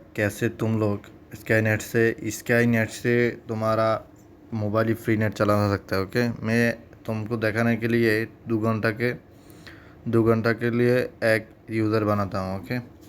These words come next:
और देखो, मेरे तो यूज़र क्रिएट हो रहा है, देखो, क्रिएट हो गया, मैं कॉपी करके लिया,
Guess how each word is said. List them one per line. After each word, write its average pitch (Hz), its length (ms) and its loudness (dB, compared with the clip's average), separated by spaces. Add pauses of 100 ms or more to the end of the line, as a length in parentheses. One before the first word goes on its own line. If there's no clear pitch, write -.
(680)
और 104 60 0
देखो, 107 380 2 (1200)
मेरे 104 280 0
तो 113 160 2
यूज़र 110 340 2 (100)
क्रिएट 107 260 2
हो 110 100 2
रहा 107 160 6
है, 110 80 0 (960)
देखो, 107 220 -2 (120)
क्रिएट 107 280 2
हो 107 140 2
गया, 117 240 2
मैं 107 340 0
कॉपी 104 260 -4
करके 107 280 -2
लिया, 110 240 0